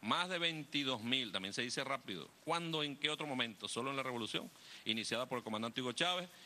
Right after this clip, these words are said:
y continuada por el compañero Nicolás Maduro. El Partido Socialista Unido de Venezuela va rumbo, pues, a su congreso, bueno, rienda suelta.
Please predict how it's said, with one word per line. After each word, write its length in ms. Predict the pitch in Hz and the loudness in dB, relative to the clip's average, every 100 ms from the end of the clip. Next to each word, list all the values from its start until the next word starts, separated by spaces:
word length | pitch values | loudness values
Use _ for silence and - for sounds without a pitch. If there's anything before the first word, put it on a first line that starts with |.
| - | -8
y 100 | 110 | -4
continuada 420 | 123 113 110 113 | -2 -2 0 0
por 140 | 120 120 | 0 -2
el 80 | 113 | -4
compañero 560 | - 107 110 113 110 - - - - - - | -4 -2 0 0 -4 -8 -20 -20 -20 -16 -6
Nicolás 340 | 107 107 104 | -2 0 0
Maduro. 340 | 120 95 92 - - - - - - | 0 -2 -4 -10 -18 -20 -20 -20 -12
El 100 | 107 | -6
Partido 340 | 101 107 127 135 | -2 0 0 0
Socialista 460 | 139 120 120 123 | 0 0 -2 0
Unido 140 | 131 135 | 0 0
de 60 | |
Venezuela 440 | 135 120 - 143 151 - - - - | 0 0 0 0 0 -4 -20 -18 0
va 120 | 113 127 | 2 2
rumbo, 380 | 139 156 143 | 0 0 0
pues, 180 | 123 139 | 0 0
a 60 | 131 | 0
su 420 | - 120 110 95 - - - - - - - - | -2 -2 -2 -6 -12 -20 -20 -20 -20 -20 -14 -4
congreso, 600 | 113 107 139 160 160 175 - - - - - - - - - | -2 2 0 0 -2 -6 -10 -20 -20 -20 -20 -20 -20 -20 -8
bueno, 400 | 95 120 101 90 - - - - | -4 -4 -4 -8 -16 -20 -20 -8
rienda 300 | 104 117 127 | 2 2 2
suelta. 440 | 151 170 147 - | 0 0 0 -4